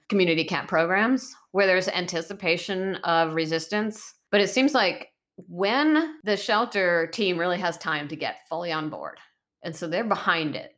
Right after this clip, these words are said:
and they communicate with a lot of confidence, like, "No, this is what we do." The public is just like, "Okay, well,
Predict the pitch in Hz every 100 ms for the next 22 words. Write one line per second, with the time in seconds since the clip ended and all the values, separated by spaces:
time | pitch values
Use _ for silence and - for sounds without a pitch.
0 | _ _ - 190 165 156 180 147 151 180
1 | 208 214 170 143 139 151 151 - 156 156
2 | 175 185 226 - 143 117 - _ _ _
3 | 226 285 269 311 - 220 - 220 190 139
4 | 170 - _ _ - 214 262 359 370 254
5 | 214 208 190 - - - 440 262 226 302